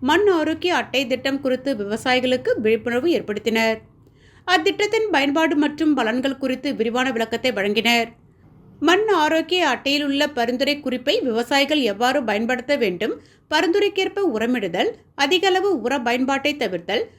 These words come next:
ரசாயன உரங்களால் ஏற்படும் நச்சுத்தன்மையை குறைத்தல், ஊட்டச்சத்து மேலாண்மையின் முக்கியத்துவம் மற்றும்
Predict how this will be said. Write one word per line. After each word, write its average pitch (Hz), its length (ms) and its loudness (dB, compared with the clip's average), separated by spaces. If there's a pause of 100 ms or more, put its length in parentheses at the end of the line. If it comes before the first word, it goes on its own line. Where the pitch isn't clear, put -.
(140)
ரசாயன 381 500 2
உரங்களால் 285 460 0
ஏற்படும் 269 460 0
நச்சுத்தன்மையை 254 680 -2
குறைத்தல், 202 440 -2 (340)
ஊட்டச்சத்து 415 640 0
மேலாண்மையின் 285 640 2
முக்கியத்துவம் 269 520 -2
மற்றும் 240 420 -4